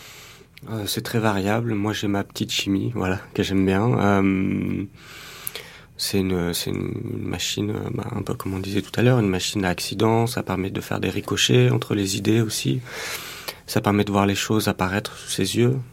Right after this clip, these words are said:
Ça, c'est plutôt un plaisir aussi. Et puis, euh, ça permet d'être spectateur comme ça de l'œuvre, euh, toute cette chimie, en fait, ou, euh, ou toute cette alchimie qui se passe, euh, avec des performances. Ou, euh, voilà,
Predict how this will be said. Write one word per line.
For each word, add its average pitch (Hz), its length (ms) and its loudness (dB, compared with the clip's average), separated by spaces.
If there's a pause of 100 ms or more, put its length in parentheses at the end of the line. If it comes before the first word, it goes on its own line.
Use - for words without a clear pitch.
(320)
Ça, - 180 -6
c'est - 160 -6
plutôt - 220 -6
un 92 40 -2
plaisir 98 360 -4
aussi. - 340 0
Et 131 200 0
puis, 71 340 -2
euh, 50 200 -2 (800)
ça - 160 -8
permet 98 240 0
d'être 95 180 -4
spectateur - 600 0
comme - 120 -10
ça 110 200 -2
de 104 80 -2
l'œuvre, 107 400 2
euh, 107 180 -2 (380)
toute - 160 -10
cette 110 140 2
chimie, 110 400 4
en 104 60 -2
fait, - 300 -6
ou, - 160 2
euh, - 140 -2 (680)
ou 127 120 0
toute 120 200 -2
cette 107 200 4
alchimie 110 420 4
qui 104 120 -4
se - 100 -4
passe, 104 320 0
euh, 98 220 0 (840)
avec 95 180 0
des 95 100 -2
performances. 95 840 -2
Ou, 104 180 -4
euh, 101 80 -4 (560)
voilà, 98 240 -2